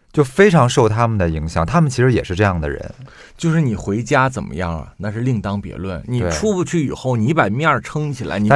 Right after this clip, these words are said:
Speaker 2: 不能抠抠搜搜的让人瞧不起。
Speaker 1: 咱得敞敞亮亮的。
Speaker 2: 对，要不然感觉你是个什么人啊，你明白？就这种感觉。
Speaker 1: 对，所以这就是无形当中的影响啊，对我们。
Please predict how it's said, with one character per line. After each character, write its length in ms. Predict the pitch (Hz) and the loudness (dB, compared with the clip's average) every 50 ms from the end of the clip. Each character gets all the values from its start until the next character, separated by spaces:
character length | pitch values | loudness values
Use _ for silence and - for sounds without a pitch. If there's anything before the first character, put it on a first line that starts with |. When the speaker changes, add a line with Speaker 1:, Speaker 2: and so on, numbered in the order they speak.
| 160 | 6
Speaker 2:
不 60 | 240 | 6
能 180 | 220 180 165 175 | 6 4 4 4
抠 220 | 170 - 233 254 | 4 4 4 6
抠 160 | 233 226 226 196 | 8 8 6 6
搜 220 | 147 185 202 196 | 6 4 4 4
搜 200 | 175 190 196 196 | 4 4 2 4
的 80 | 175 202 | 4 6
让 120 | 196 190 | 6 6
人 100 | 202 180 | 4 4
瞧 240 | 170 - 170 160 190 | 2 2 4 4 4
不 100 | 185 202 | 2 -2
起。 400 | 151 - - 135 113 98 107 127 120 | -6 -4 -4 -4 -2 0 0 2 4
Speaker 1:
咱 160 | 123 135 160 | 6 6 6
得 100 | 180 175 | 6 4
敞 240 | - - - 135 156 | 4 4 4 4 6
敞 160 | 160 147 113 | 6 6 6
亮 200 | 107 117 123 127 | 8 6 6 6
亮 340 | 127 131 135 139 135 131 113 | 8 8 8 6 6 6 4
的。 200 | 101 80 71 65 | 4 2 2 0
Speaker 2:
对， 680 | - 247 247 233 214 175 139 117 107 95 78 58 52 - - - _ _ _ _ _ _ _ _ _ - | 0 4 6 8 8 8 6 4 4 2 0 -4 -6 -10 -16 -20 _ _ _ _ _ _ _ _ _ 0
要 180 | 220 226 214 | 4 4 4
不 80 | 175 170 | 4 4
然 100 | 190 214 | 2 2
感 180 | 214 175 139 | 4 2 2
觉 80 | 127 170 | 2 2
你 140 | 196 175 131 | 0 0 0
是 140 | - - 220 | -2 0 0
个 80 | 196 | 0
什 180 | 139 - 123 139 | 2 2 0 0
么 100 | 185 240 | 2 2
人 240 | 208 151 113 113 131 | 4 4 4 4 4
啊， 140 | 139 131 | 4 4
你 140 | 120 117 107 | 2 2 0
明 180 | 104 104 104 107 | 0 0 0 2
白？ 220 | 117 117 113 107 | 2 2 2 2
就 200 | - - - 170 | -2 -4 -6 -4
这 140 | 156 185 180 | -2 0 0
种 160 | 139 131 135 | 0 0 0
感 180 | 127 123 98 87 | -2 -2 -4 -4
觉。 320 | 85 85 90 73 73 71 60 - 226 208 - - - - - | -8 -8 -6 -6 -6 -6 -8 -12 -18 -20 -20 -20 -20 -16 -10
Speaker 1:
对， 240 | - 95 87 80 - - - - - - | -6 -4 -4 -4 -6 -10 -16 -20 -20 -8
所 180 | - - 139 | 0 4 6
以 60 | 147 | 6
这 120 | 135 143 147 | 6 4 0
就 140 | 127 139 127 | 0 2 2
是 80 | 123 | 2
无 220 | 110 92 85 101 113 | 0 0 0 -2 -2
形 200 | - - 98 98 | -2 -2 0 2
当 160 | 101 98 92 | 2 2 2
中 120 | 95 95 | 0 -2
的 80 | 92 87 | -2 -2
影 200 | 80 78 76 78 | -2 -4 -4 -6
响 220 | 82 - 87 73 69 | -4 -4 -4 -4 -4
啊， 120 | - - 71 | -8 -12 -10
对 120 | 67 78 | -8 -6
我 120 | 73 69 - - | -6 -6 -8 -12
们。 140 | - - - | -14 -16 -18